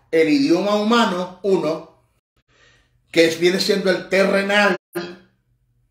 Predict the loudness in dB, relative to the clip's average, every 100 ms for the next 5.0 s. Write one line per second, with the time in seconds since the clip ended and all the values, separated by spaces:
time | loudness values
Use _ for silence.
0 | _ _ -2 0 4 4 4 0 -4 -2
1 | -2 0 0 -2 -2 0 -2 -4 -12 -2
2 | -2 0 2 2 0 -4 -2 0 0 -4
3 | -4 -2 0 -2 -2 -2 -2 0 -2 -2
4 | -4 -4 -4 -4 -8 -4 -2 -4 -8 -18